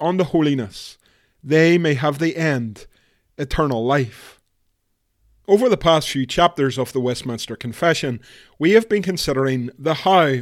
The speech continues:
of our salvation. Chapter ten speaks of how we are called, eleven of our justification, twelve of our adoption,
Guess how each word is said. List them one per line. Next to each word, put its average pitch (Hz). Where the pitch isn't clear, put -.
of 127
our 127
salvation. 131
Chapter 175
ten 160
speaks -
of 143
how 123
we 117
are 113
called, 147
eleven 160
of 127
our 120
justification, 147
twelve 185
of 139
our 120
adoption, 156